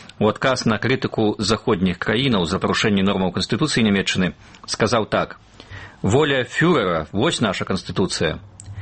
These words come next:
Гэта вам ні аб чым не нагадвае? На жаль, большасць беларусаў, асабліва сталага веку, якія маюць трывалы савецкі менталітэт,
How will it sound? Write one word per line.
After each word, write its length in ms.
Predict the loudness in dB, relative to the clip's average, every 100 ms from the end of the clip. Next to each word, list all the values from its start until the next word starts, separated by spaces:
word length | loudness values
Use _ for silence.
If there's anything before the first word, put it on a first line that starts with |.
| -14 -18 -20 -20 _ 0
Гэта 240 | 2 2
вам 160 | 2 2
ні 100 | 0
аб 80 | 0
чым 160 | 2 2
не 80 | 2
нагадвае? 680 | 0 0 0 0 0 -2 -8 -20 -20 -20 -20 -20 -20 -20 -20 -20 _ _ -2
На 160 | 2
жаль, 160 | 2 2
большасць 400 | 2 0 0 2
беларусаў, 560 | 2 4 2 0 -2 0
асабліва 320 | -2 0 0
сталага 400 | 0 0 2 0
веку, 320 | 0 0 -2
якія 240 | 0 0
маюць 480 | 2 2 0 -2 -6 -2
трывалы 400 | 0 2 2 0
савецкі 560 | 0 0 0 -2 -2 0
менталітэт, 640 | 0 -2 -2 0 -2